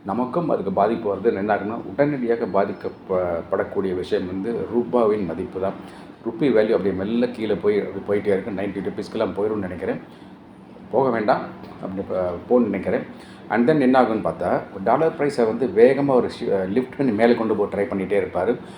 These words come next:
So, டாலர் பிரைஸ் மேலே போதே நம்ம ஐ டி ஸ்டாக்ஸ் எடுத்து ட்ரேட் பண்ணலாம், எக்ஸ்போர்ட் ஓரியன்டட் கம்பெனி ஸ்டாக்ஸ் ட்ரேட் பண்ணலாம். உடனே வந்து நம்ம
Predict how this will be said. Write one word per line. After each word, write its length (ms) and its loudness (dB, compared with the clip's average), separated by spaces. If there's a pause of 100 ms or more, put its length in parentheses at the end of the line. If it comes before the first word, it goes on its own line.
(180)
So, 80 0 (100)
டாலர் 260 4
பிரைஸ் 280 0
மேலே 220 4
போதே 280 4
நம்ம 180 2
ஐ 80 0
டி 120 2
ஸ்டாக்ஸ் 280 0
எடுத்து 200 -8
ட்ரேட் 220 0
பண்ணலாம், 340 0 (300)
எக்ஸ்போர்ட் 420 0 (100)
ஓரியன்டட் 420 2 (1040)
கம்பெனி 320 0
ஸ்டாக்ஸ் 380 2
ட்ரேட் 220 2
பண்ணலாம். 220 0
உடனே 280 0
வந்து 200 -4
நம்ம 180 -4